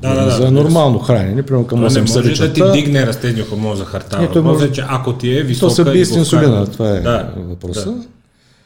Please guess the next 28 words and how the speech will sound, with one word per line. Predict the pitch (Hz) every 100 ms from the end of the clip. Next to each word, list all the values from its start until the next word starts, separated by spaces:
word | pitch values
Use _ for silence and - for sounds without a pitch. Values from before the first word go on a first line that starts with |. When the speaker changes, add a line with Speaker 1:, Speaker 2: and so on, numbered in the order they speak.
| _ _ _ - 131
Speaker 2:
А, | 127
та | 127
мисълта | 135 131 143 202
ми |
е, | 196
че |
взимах | 185 208 190
към | 135
година, | 131 147 147
година | 131 143
и | 123
нещо. | 110 101 - 202 214 _ _ _ _ _ _ _ _ _ _ - 107
Чел | 147
съм | 135 117
много | 120 110 107 101
материали, | 95 92 90 110 135
има | 135 135
за, | 113 123
има | 123 120
и |
против. | 104 - 92 - 135 - - - - _ _ 151
Мисля, | 135 113
че | - 107
до | 104 117 113 110 113 123
единица | 101 92 98 92 - 156 151 147
може. | 139 123 - 73 73 _ _ _ _ _ _ _ _ 113 107 _ _ _ _ _ _ 90
Без | 92
проблем. | - 76 76